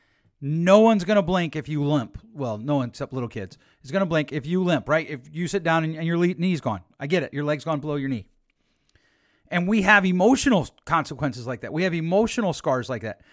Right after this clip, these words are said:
Things happen in our childhood that we carry with us through our adult lives. And that doesn't change the fact that we are responsible to answer the question, "So what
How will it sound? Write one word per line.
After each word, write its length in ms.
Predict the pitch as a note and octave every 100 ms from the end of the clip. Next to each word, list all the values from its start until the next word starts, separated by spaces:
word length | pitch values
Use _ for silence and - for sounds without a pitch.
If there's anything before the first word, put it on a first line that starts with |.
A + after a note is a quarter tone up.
| - _ _
Things 240 | A3 G3+
happen 380 | - G3 G#3+ A3
in 80 | G#3
our 160 | G3+
childhood 480 | F3+ G3+ G#3 E3 D#3
that 100 | C#3+
we 100 | D3
carry 360 | C#3+ F3 F#3+ F#3
with 180 | F#3+ D#3+
us 140 | B2+
through 180 | - D#3+
our 140 | D3
adult 280 | C3+ C#3+ B2
lives. 400 | B2 G#2 F#2+ - _ _ _ _ _ _ _ _ _ _ -
And 160 | F3 E3
that 220 | D#3+ -
doesn't 420 | G3 G3 A3 F#3+
change 460 | - G#3 G3+ G3 -
the 80 |
fact 420 | E3+ - D#3+ C#3+ -
that 80 |
we 200 | D3 F3+
are 100 | F3
responsible 680 | D3 B2+ - E3+ F3+ F#3+ G3
to 60 | F#3+
answer 340 | D#3 E3+ -
the 80 | E3+
question, 640 | - D#3+ D#3 - A#2 A2+ G#2 _ _ _ _ _ _ _ _
"So 320 | - - D3
what 520 | A#2+ A#2 D3+ E3 -